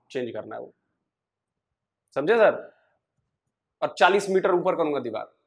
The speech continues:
और ये आना जाना सब बंद करना है, मेडिकल टूरिज्म पर भी नहीं आने देना। देखते रहिए, आप लोगों की चीखें निकलवानी है। जो छिहत्तर साल आप लोगों ने जो दर्द दिया है ना हमें,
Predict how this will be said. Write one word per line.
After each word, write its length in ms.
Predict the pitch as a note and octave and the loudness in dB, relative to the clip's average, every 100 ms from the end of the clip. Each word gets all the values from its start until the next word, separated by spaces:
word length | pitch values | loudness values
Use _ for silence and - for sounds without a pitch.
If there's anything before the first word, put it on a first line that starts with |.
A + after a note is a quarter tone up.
| _ _ _ _ _ _ _ _ _ _ _ _ _ _ _ _ _ _ _ _ _ _ _ _ _ _ _ _ _ _ _ _ _ _ _ _ _ _ _ _ _ _ _ _ _ _ - | _ _ _ _ _ _ _ _ _ _ _ _ _ _ _ _ _ _ _ _ _ _ _ _ _ _ _ _ _ _ _ _ _ _ _ _ _ _ _ _ _ _ _ _ _ _ -4
और 100 | D3 | 0
ये 100 | E3 | 6
आना 240 | E3 F3 F3+ | 6 8 6
जाना 160 | F3+ | 4
सब 320 | F3 - F3+ C3 | 2 2 0 0
बंद 160 | B2+ | -4
करना 240 | A2 G#2 G2+ | -4 -12 -14
है, 80 | - _ _ _ _ _ _ - | -20 _ _ _ _ _ _ -8
मेडिकल 360 | C#3+ F3 G3 G3+ | 0 4 6 6
टूरिज्म 400 | F#3+ F3+ F3+ F3+ | 6 4 4 2
पर 100 | E3 | 0
भी 80 | |
नहीं 160 | C#3+ B2+ | 0 -4
आने 160 | G#2+ G2+ | -8 -12
देना। 280 | - _ _ _ _ _ _ _ _ _ _ _ - | -20 _ _ _ _ _ _ _ _ _ _ _ -4
देखते 260 | C#3+ D#3+ D3+ | -2 0 -2
रहिए, 280 | G#2+ F#2+ _ _ _ _ _ - | -4 -12 _ _ _ _ _ 4
आप 300 | D#3+ G3 G3 | 8 8 6
लोगों 300 | E3+ E3 F3 | 0 0 0
की 120 | F3+ | -2
चीखें 540 | - - - A3 G#3+ A#3 | -10 -10 -4 -2 2 4
निकलवानी 560 | A3 G#3 F#3+ F#3 F3+ | 6 6 6 4 2
है। 240 | D3+ G#2 - - | 0 -4 -12 -14
जो 60 | C3+ | -12
छिहत्तर 460 | - E3+ E3+ G#3 | -2 0 2 0
साल 200 | F3 F3+ | 2 4
आप 180 | F3 E3 | 6 4
लोगों 160 | E3+ F3 | 2 -2
ने 60 | |
जो 120 | E3+ D#3+ | -4 -6
दर्द 300 | A2+ E3+ F#3+ | 2 2 2
दिया 260 | D#3 D#3+ | -2 -2
है 60 | C#3+ | -2
ना 80 | F3 | -4
हमें, 220 | D#3 | -8